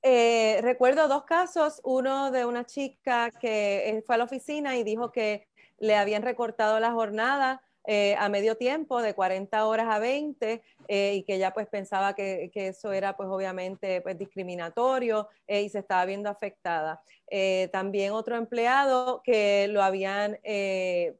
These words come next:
despedido completamente, eh, porque, pues, tenía que trabajar con público, parece que la compañía no podía moverlo a más ningún otro lugar. Estas personas, pues, entonces tendrán que buscar asesoría, entonces, legal, ¿verdad?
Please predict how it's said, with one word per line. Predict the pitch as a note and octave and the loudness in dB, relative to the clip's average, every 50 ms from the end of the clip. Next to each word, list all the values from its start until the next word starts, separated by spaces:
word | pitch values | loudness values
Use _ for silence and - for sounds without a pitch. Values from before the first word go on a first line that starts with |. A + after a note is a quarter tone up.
| _ _ _ _ _ _ | _ _ _ _ _ _
despedido | - G3 G#3 G#3 _ G#3+ G3 G3 A3 B3+ C4+ A3+ F3+ - _ _ _ _ _ | -6 -6 -6 -4 _ -4 -2 -2 -2 -2 -2 -2 -4 -6 _ _ _ _ _
completamente, | G#3 G#3 G3 - G3 F#3+ - G#3 A3 A#3 A#3+ B3+ C4+ - G3+ G3+ G3 _ _ _ _ _ _ - G#3 | -10 -10 -6 -4 -4 -4 -2 -4 -6 -4 -6 -8 -8 -8 -10 -12 -12 _ _ _ _ _ _ -4 -2
eh, | G3 G3 F#3+ F#3 F3+ | 0 2 0 0 0
porque, | - G3+ G#3 - B3+ B3 | -4 -10 -6 -6 -6 -6
pues, | A3 G#3 - | -6 -8 -6
tenía | - G3 F#3+ F3+ F3+ F3 | -6 -6 -4 -4 -6 -6
que | - G#3 G#3 G#3 G#3 G3+ | -4 -4 -4 -4 -4 -2
trabajar | G#3 G3+ G3 G#3 G#3+ G#3+ G#3 | 0 0 0 0 0 -2 -4
con | G#3+ G#3 G#3 | -4 -8 -6
público, | - C4 C#4 C#4 C#4 B3+ - G#3+ | -4 -4 -4 -2 -4 -2 -4 -4
parece | G#3 G3+ F3 F#3 F#3 - G#3 | -2 -2 -4 -4 -6 -6 -8
que | - G#3 | -6 -4
la | G3 G3 | -4 -4
compañía | - F#3+ - G#3 G3 G3+ G3+ G3 F#3+ | -4 -6 -4 -6 -6 -4 -6 -6 -6
no | F#3+ F#3 | -6 -4
podía | - G3+ G3 G3+ G3+ G3+ G3 G3 | -4 -4 -4 -2 -2 -2 -2 -2
moverlo | G3 F#3+ F#3 F#3+ F#3+ F#3+ G3 G3 | -2 -2 -2 -2 -2 -4 -4 -6
a | |
más | F#3+ G3 G3 G3 | -6 -8 -10 -12
ningún | G3+ G3 F3+ F#3+ G3 G3 | -14 -16 -14 -12 -12 -12
otro | F#3+ - G3 G3+ | -10 -8 -8 -6
lugar. | G3 G3+ A3 A#3 B3+ B3+ _ _ - - - _ | -4 -2 -2 -2 -2 -4 _ _ -20 -20 -12 _
Estas | - G#3 - - C#4+ C#4+ | -2 -2 0 0 -2 2
personas, | - E4+ E4+ E4 - F4 F#4 F#4 F4+ F4+ | 2 2 2 4 2 2 2 2 0 -2
pues, | - C#4+ C4+ | -2 -2 -2
entonces | B3+ - G#3 G3+ C#4+ D4+ - | -2 -4 -4 -6 -6 -6 -6
tendrán | E4 C#4+ A#3 G#3 G3 G3+ | -6 -4 -2 -2 -4 -4
que | G3 B3 A#3+ | -4 -4 -2
buscar | B3+ B3 B3+ - B3+ C4 | -2 -2 2 0 0 2
asesoría, | C#4+ C#4 - C#4 C4+ C4+ - C4 A#3+ B3+ B3 C4 B3+ B3 | 0 -2 -4 -6 -6 -4 -4 -4 -2 0 0 0 0 -2
entonces, | B3+ B3 - B3 A#3+ B3 A#3+ - B3+ B3 A#3+ A#3 A#3 A3+ - - | -4 -6 -6 -8 -8 -8 -10 -8 -8 -6 -6 -6 -8 -10 -12 -12
legal, | - G#3+ A3 A3 G#3+ A#3+ C#4+ D#4+ | -8 -6 -6 -4 -2 -4 -4 -2
¿verdad? | B3+ A#3 G3+ G3+ A3+ C4+ - | -4 -6 -6 -6 -6 -8 -8